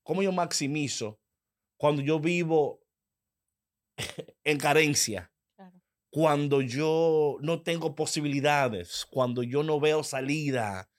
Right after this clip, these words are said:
Speaker 2: Ujú.
Speaker 1: Pero lo que no podemos, y esto vamos a,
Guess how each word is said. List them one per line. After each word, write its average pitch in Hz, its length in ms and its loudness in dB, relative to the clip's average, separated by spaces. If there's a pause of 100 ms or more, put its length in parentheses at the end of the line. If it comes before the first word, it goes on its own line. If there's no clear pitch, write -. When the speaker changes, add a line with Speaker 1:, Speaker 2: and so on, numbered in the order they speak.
Speaker 2:
Ujú. 180 320 -20 (840)
Speaker 1:
Pero 156 680 4 (1200)
lo 143 240 0
que 143 140 0
no 170 400 2
podemos, 160 840 0 (380)
y 123 100 -4
esto 165 160 -2
vamos 170 220 0
a, 165 40 2